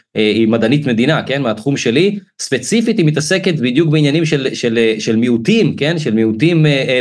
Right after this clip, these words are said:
פוליטיים וההצבעה שלהם וכולי. זאת אומרת, ממש היית מצפה שבהקשרים כאלה הם יוכלו לקחת עמדה מוסרית חד משמעית, ולהגיד, "הדבר הזה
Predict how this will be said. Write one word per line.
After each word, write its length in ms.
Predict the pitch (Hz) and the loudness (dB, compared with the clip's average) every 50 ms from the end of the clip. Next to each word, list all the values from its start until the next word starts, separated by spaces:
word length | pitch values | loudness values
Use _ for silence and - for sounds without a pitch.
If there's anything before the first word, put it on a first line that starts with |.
| 123 120 | 0 -2
פוליטיים 500 | 120 123 160 202 208 202 165 151 127 110 107 | 0 0 0 0 0 0 0 0 0 0 0
וההצבעה 680 | 107 104 104 104 104 101 104 - 107 107 117 170 190 | 0 2 2 2 0 0 -2 -2 -2 0 0 0 0
שלהם 300 | 185 180 165 151 135 117 | -2 -2 -2 -2 -2 -2
וכולי. 280 | 113 110 - 147 190 175 | -4 -4 -2 -2 0 0
זאת 180 | 151 139 117 | -2 -2 -4
אומרת, 120 | 123 123 147 | -2 -2 -2
ממש 120 | 185 180 | -2 0
היית 160 | 190 190 190 | -2 -2 -2
מצפה 480 | 202 180 156 151 175 - - 233 240 220 208 214 - - - - _ - | -2 -2 -2 -4 -6 -4 -2 0 0 0 -2 -4 -8 -12 -20 -20 _ -8
שבהקשרים 600 | - 113 110 120 117 - - 123 135 208 226 - | -4 -2 -2 -2 -2 -2 -2 0 2 2 0 0
כאלה 500 | - 131 156 220 262 262 226 190 190 196 190 190 - _ _ - | 0 0 0 0 0 0 0 0 0 -2 -4 -8 -14 _ _ -4
הם 100 | 120 117 | -4 -2
יוכלו 240 | 123 113 - 180 | -2 -2 0 0
לקחת 420 | 214 220 - - 175 170 185 180 160 | 0 0 0 -2 -4 -4 -4 -4 -4
עמדה 380 | 131 120 113 131 151 180 196 | -6 -4 -2 0 0 0 0
מוסרית 420 | 180 160 147 - - 127 160 165 165 | 0 -2 -2 -2 -4 -4 -4 -4 -2
חד 200 | - 147 151 147 | -2 -2 0 0
משמעית, 580 | 151 147 - 139 120 104 95 92 107 101 98 98 - _ _ - | -2 -2 -2 -4 -4 -2 -2 -4 -4 -6 -10 -14 -20 _ _ -12
ולהגיד, 800 | 101 98 95 101 110 117 120 127 131 135 147 147 147 202 262 - | -10 -6 -2 0 2 2 2 2 0 0 0 0 0 0 0 0
"הדבר 280 | - - 123 127 147 165 | -2 -2 -2 -2 -2 -2
הזה 340 | 175 160 180 180 175 180 | 0 0 0 0 0 0